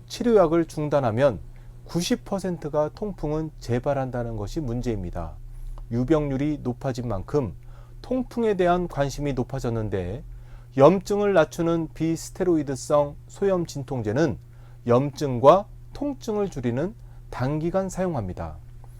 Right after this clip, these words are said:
그러나 요산 수치를 낮추는 통풍 치료약은 치료가 끝날 때까지 장기간 꾸준히 복용하는 것이 중요합니다. 이유는 통풍 발작과 만성 통풍으로 연결되고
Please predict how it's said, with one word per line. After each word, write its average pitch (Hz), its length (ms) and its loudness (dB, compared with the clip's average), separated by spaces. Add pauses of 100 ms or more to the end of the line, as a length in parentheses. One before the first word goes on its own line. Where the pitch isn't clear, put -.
(140)
그러나 139 540 4 (600)
요산 214 320 4
수치를 208 440 -2
낮추는 180 400 2
통풍 202 380 -4
치료약은 131 600 0 (460)
치료가 175 440 2
끝날 247 440 2
때까지 117 580 2 (480)
장기간 123 720 -2
꾸준히 240 420 2
복용하는 147 540 0
것이 117 260 -2
중요합니다. 87 720 -4 (340)
이유는 135 480 2 (460)
통풍 233 520 0
발작과 131 760 0 (380)
만성 160 580 4
통풍으로 160 640 -4
연결되고 120 760 0